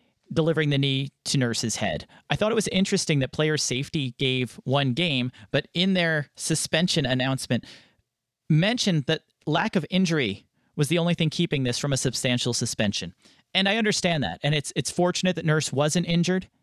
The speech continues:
And I know that player safety has often looked at the outcome or injury on a play when adding to the games once they've decided to issue a suspension.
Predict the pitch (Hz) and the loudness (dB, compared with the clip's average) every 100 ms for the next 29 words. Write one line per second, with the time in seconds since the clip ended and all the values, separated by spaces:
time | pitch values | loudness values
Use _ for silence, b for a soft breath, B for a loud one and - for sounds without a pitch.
0 | _ 156 151 151 151 151 - 156 139 147 | _ -2 0 0 0 0 0 -2 0 -2
1 | 135 139 135 - 139 151 151 131 139 135 | -2 0 -2 0 0 2 2 2 0 -2
2 | - 135 117 B B - 143 127 143 - | -2 -2 -2 B B -2 0 2 0 0
3 | 156 147 131 113 - 151 151 160 147 131 | 2 2 2 0 0 0 2 0 0 -2
4 | - 147 131 127 B B - 131 127 - | -2 0 0 -2 B B -2 0 0 -2
5 | 117 131 147 160 - 156 147 147 180 113 | -2 0 0 0 0 -2 0 0 0 0
6 | 123 127 131 113 113 - 113 139 147 147 | 0 0 -2 0 -2 0 0 0 0 0
7 | 139 156 - 151 - 151 - 170 | 0 0 0 -2 -2 0 0 0